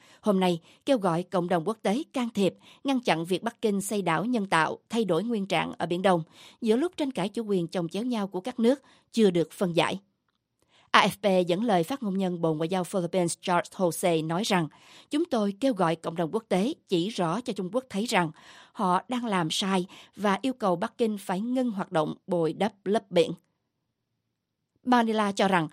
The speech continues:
Bắc Kinh đang khẩn trương bồi đất để tác động tới phán quyết của Tòa trọng tài Liên Hiệp Quốc dự kiến sẽ được đưa ra vào năm sau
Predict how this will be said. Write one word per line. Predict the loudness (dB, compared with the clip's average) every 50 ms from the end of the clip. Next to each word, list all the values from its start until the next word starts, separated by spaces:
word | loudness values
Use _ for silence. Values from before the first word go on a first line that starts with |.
| -8 -18 -20 -6
Bắc | -6 -6 -4 0
Kinh | 0 0 0 0 -2 -2
đang | -4 -4 -2
khẩn | -4 -4 -4 -4
trương | -4 -2 -2 -2 0 0
bồi | 0 0 2
đất | 2 0 0 -2 _ _ -20 -12 _
để | -4 -4
tác | -2 -4 -6 -2
động | -2 -2 0 0 -2
tới | -6 -8
phán | -6 -6 -8 -8 -6 -4
quyết | -4 -4 -4 -4
của | _ -8 -8
Tòa | -6 -4 -4 -4 -2
trọng | -2 -4 -4 -6 -4
tài | -4 -4 -2 -2 -2
Liên | -2 -4 -4
Hiệp | -6 -8 2
Quốc | 2 2 2 2 _ -20 -20 _ 0
dự | 0 0
kiến | 0 0 -2 -4 -2 -2
sẽ | -4 -4
được | -4 -4 -4
đưa | -4 -4
ra | -4 -4 -4 -4 -4 -2
vào | -2 -2 -2
năm | -2 -4 -4 -4
sau | -4 -2 0 0 0 -2